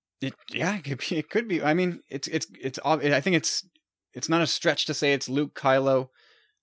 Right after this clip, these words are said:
or Rey that are at the center of this, this huge reveal. It's gotta be those, one of those three. Somebody die.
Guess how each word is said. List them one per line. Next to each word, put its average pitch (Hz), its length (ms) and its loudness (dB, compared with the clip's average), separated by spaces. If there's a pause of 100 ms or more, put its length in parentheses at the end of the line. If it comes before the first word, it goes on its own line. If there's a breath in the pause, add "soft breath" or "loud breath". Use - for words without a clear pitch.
(160)
or 127 180 0
Rey 113 360 2 (380)
that 113 200 2
are 120 40 4
at 117 100 0
the - 60 -10
center 120 380 -2
of 113 300 -2
this, - 480 -4 (100)
this 107 200 -6
huge 113 200 -6
reveal. 104 320 -4
It's 104 120 -10
gotta 123 260 4
be 117 100 0
those, 107 320 -8 (220)
one 117 120 -4
of 110 60 -2
those 104 220 -6
three. 175 340 0 (960 soft breath)
Somebody 127 300 0
die. 156 460 6